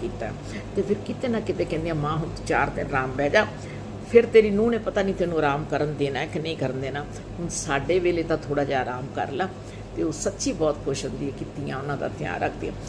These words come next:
"ਮਾਂ, ਜੈ ਸੂਟ ਪਾ, ਅੱਜ ਇਹ ਕੱਪੜਾ ਪਾ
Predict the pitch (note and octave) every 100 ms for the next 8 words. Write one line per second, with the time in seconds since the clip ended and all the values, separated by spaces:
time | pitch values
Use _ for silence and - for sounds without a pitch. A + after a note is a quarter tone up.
0 | - - D#3 D#3+ D#3 E3+ G3 - D3+ -
1 | C#3 C3 - - D3 - A2 - G#3 A3
2 | - - E3 D#3+ C#3+ A#2+